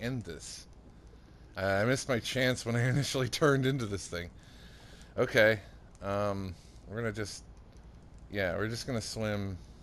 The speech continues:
We're in really shallow water here. I lost the cops, though. All right, well, only one thing to do. Something you don't see every day. Swim on land,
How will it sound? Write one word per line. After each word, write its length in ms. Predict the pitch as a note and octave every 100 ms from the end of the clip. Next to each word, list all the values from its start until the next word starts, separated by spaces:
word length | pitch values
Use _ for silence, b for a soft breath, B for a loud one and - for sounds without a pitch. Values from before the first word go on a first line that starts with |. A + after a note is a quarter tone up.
| B -
We're 120 | D#3+
in 80 | A2
really 220 | F#2+ G#2
shallow 300 | D#2 D#2 D2+
water 340 | C#2+ D#2+ D2 A#1+
here. 220 | - A1+ - - - - - - - - -
I 40 |
lost 240 | A2 D#3+ -
the 60 |
cops, 440 | - A2+ F#2+ C2 -
though. 220 | G1+ G1+ - - - - - B B B B B
All 100 | B2+
right, 260 | B2 A2+ A2 -
well, 220 | A#2+ C#3+ - - -
only 200 | C#3 C#3+
one 140 | C#3+
thing 180 | C#3 C#3
to 60 | A#2+
do. 280 | A#2+ A#2 A2+ - -
Something 260 | - G#2+ G#2+
you 120 | G2
don't 240 | G2 G2+
see 140 | - G#2
every 160 | G2
day. 180 | G2+ G#2 B B B B
Swim 340 | - G3+ C4+
on 180 | C4 A3+
land, 460 | F#3+ D#3+ C3 G#2+